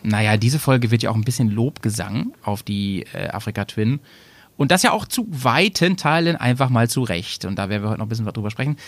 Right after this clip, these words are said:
Ähm, ja, du hast eben schon gesagt, die, ähm, Afrika Twin hat dann viele Preise einheimsen können, viel Ruhm einheimsen können durch die, ähm,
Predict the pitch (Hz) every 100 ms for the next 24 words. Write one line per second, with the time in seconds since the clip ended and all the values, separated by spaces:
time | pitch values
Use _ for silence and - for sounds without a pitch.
0 | - - - - 139 139 139 147 196 240
1 | 139 196 - 190 190 196 175 151 175 190
2 | - 160 160 160 160 - 147 147 - 156
3 | 180 165 - 165 139 165 160 147 - -
4 | 240 233 208 196 190 - - - _ -
5 | - 131 233 196 160 - - 143 135 127
6 | 123 120 139 - 175 131 131 214 254 156
7 | 98 104 104 101 104 110 117 107 185 202
8 | 120 131 196 - 156 135 143 143 143 143
9 | 135 131 131